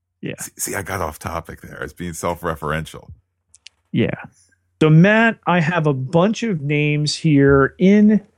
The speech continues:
Speaker 1: a little baggie that are all vying for our second giveaway of the year. Anyone who left an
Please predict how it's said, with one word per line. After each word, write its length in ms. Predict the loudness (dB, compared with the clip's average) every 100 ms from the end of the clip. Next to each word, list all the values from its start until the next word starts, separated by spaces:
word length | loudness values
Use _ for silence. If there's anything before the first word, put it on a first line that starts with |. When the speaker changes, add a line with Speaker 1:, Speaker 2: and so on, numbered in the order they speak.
| _ -10 2
Speaker 1:
a 140 | 4
little 280 | 6 6 4
baggie 720 | 4 2 2 2 2 2 2 0 -14 _ _ _ _
that 440 | 0 2 2 0 -4
are 200 | 0 0 0
all 420 | 0 2 0 0
vying 640 | 0 2 2 2 2 0
for 580 | -2 -4 -2 2 2 2
our 240 | 2 0
second 520 | 0 0 0 4 2 4
giveaway 480 | 0 2 2 2
of 120 | 0 -2
the 140 | -6
year. 520 | 0 4 4 4 2 -2 _ _ _ _ _
Anyone 400 | 0 2 4 2
who 200 | 2 -2
left 680 | 0 0 0 -4 -18 -18 -20 _
an 180 | 0 0